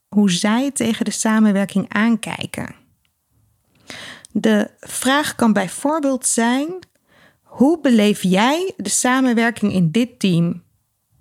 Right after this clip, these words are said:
Nou, en vervolgens vraag je iedereen om een dier te kiezen dat symbool staat voor de samenwerking.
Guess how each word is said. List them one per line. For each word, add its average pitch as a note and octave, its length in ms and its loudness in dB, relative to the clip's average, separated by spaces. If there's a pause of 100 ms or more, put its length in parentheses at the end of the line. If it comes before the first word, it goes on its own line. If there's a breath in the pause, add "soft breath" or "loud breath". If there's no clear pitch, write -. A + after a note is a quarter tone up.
(440 soft breath)
Nou, - 220 -2
en F3+ 140 -8
vervolgens B3 600 0
vraag - 340 -4
je - 220 -6
iedereen G3 600 0
om F3+ 180 2
een E3+ 260 2
dier G#3 340 2
te C4+ 100 -4
kiezen C#4 520 -4 (600 loud breath)
dat G#3+ 440 -6 (100)
symbool A3+ 560 0
staat A3 320 -2
voor G#3+ 240 -2
de G#3 60 -2
samenwerking. E3+ 1120 -2